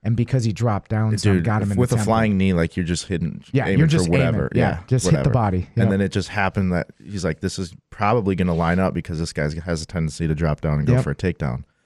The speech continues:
Speaker 2: Straight to the fucking side of the head. He was out before he hit the ground. He was probably unconscious for five minutes.
Speaker 1: <gasps> Dude.
Speaker 2: And then when, even
Speaker 1: That's
Speaker 2: when he
Speaker 1: brain
Speaker 2: woke
Speaker 1: damage.
Speaker 2: up,
Speaker 1: That's
Speaker 2: even
Speaker 1: fucking
Speaker 2: when he
Speaker 1: damage.
Speaker 2: woke up, he had no, he couldn't walk.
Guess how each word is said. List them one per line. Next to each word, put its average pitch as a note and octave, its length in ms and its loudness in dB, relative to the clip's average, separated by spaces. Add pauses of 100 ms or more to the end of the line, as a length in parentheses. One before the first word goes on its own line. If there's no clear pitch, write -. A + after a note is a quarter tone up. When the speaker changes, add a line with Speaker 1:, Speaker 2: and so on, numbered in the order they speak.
(480)
Speaker 2:
Straight G#2+ 320 -2
to A2 80 -4
the F2+ 100 -4
fucking - 580 -10
side F2+ 280 -2
of E2+ 40 0
the E2 80 2
head. E2 220 0
He G2 80 0
was F2 220 0
out G2+ 160 0
before G2+ 260 -2
he F#2+ 60 0
hit F#2+ 100 0
the F2+ 100 -4
ground. E2 260 -2
He F#2 80 -4
was E2 120 -4
probably G#2 380 0
unconscious F2+ 580 -2
for D2+ 560 -2
five E2+ 380 -2
minutes. E2+ 480 -2
Speaker 1:
<gasps> F#4+ 80 0
Dude. G#2 300 2 (220)
Speaker 2:
And F#2 200 2
then F#2+ 340 2
when, F#2+ 300 0
even G#2 180 2
Speaker 1:
That's G#2 140 2
Speaker 2:
when G2+ 160 4
he G#2+ 140 4
Speaker 1:
brain F#2+ 180 4
Speaker 2:
woke G2 140 2
Speaker 1:
damage. G2 120 0
Speaker 2:
up, G#2+ 200 0
Speaker 1:
That's A#2 220 0
Speaker 2:
even A#2 120 4
Speaker 1:
fucking B2 140 2
Speaker 2:
when A2 120 2
he A2+ 80 4
Speaker 1:
damage. G2+ 140 4
Speaker 2:
woke G2 240 2
up, G2+ 280 2 (400)
he F#2+ 540 0 (260)
had F#2+ 180 0
no, F#2+ 220 2
he F#2+ 180 0
couldn't G#2 320 0
walk. D#2+ 440 -2